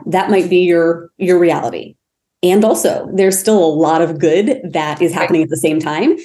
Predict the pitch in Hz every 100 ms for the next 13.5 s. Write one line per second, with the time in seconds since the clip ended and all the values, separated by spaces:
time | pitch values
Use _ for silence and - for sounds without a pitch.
0 | - - 175 170 156 160 156 - 156 -
1 | 214 311 175 160 160 - 165 151 139 -
2 | 151 147 202 143 131 160 175 147 127 -
3 | 165 151 147 147 - - 160 160 156 160
4 | 165 156 147 151 151 151 151 147 156 165
5 | 156 151 151 151 151 151 135 156 147 -
6 | 156 139 160 156 147 - 151 123 165 -
7 | _ _ _ - 143 143 147 156 143 151
8 | 165 165 165 131 90 - - _ _ _
9 | _ _ _ 214 185 240 226 - 170 160
10 | 160 156 156 160 156 170 170 170 170 170
11 | 170 175 175 165 165 - - - - -
12 | 254 392 339 - - _ - - 196 196
13 | 320 190 156 165